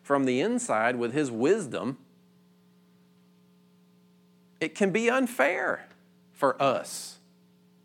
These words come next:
given the state of the world. And a lot of times we carry guilt for that, because our lives are in such a good place because we have let God bear his fruit in our world and in our lives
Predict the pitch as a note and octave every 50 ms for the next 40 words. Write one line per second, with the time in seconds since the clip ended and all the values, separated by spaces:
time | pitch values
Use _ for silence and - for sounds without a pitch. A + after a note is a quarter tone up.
0 | _ _ _ - G#2+ C3 C#3+ B2+ C3 A#2+ A2 G#2 - - - C3 A#2+ A#2+ G#2+ G#2+
1 | F#2 F2 F#2 F2 F#2 F#2 F2+ E2+ D2+ C2 B1 - - _ _ _ _ - _ -
2 | - D#3 E3+ F3+ F3 F3+ F3 - F3+ - G#4 - C#4 B3 A3+ F#3 F3+ G3+ G3+ G3
3 | - A3+ G#3 G3+ G3+ F#3+ D3 B2 A#2 D#3 G#3 B3 - - - - - - - -
4 | A2+ F#2 D#2+ C2+ B1+ A1+ - - - - _ _ _ _ _ _ _ _ _ _
5 | _ _ _ _ _ _ _ _ _ _ _ _ _ _ _ - C3 - C#3+ B2+
6 | A#2 C#3 D3 E3 C#3+ C3 B2+ B2+ C#3+ D#3 D#3+ D3+ B2+ A2 - A#2+ A#2 A2 G#2+ G#2+
7 | G#2 G2+ - - D3 C#3+ C#3+ - B2 A2+ A#2+ A2 G2+ F2 - E3 F3+ G3+ G#3 -
8 | - B2 A#2 - B2 A2 A2 A#2+ A#2+ A2+ A2+ A2 F#2+ F#2+ G2 G#2 A#2+ C#3+ C#3+ -
9 | - A2 A2+ A2 A2 G#2 F#2 F#2+ A2 A2 G#2 G#2+ G#2 F2+ - - - C3+ C3+ B2+
10 | - A2+ G#2+ G#2+ A#2+ D#3+ G3 F3 B2 G#2 F2+ F2 F2 F2+ G#2+ - - E2+ F#2+ G2+
11 | G2+ F#2+ G2 B2+ F#3+ F#3+ B2+ E2+ D2+ D2+ C#2+ D#2 F#2+ G#2 -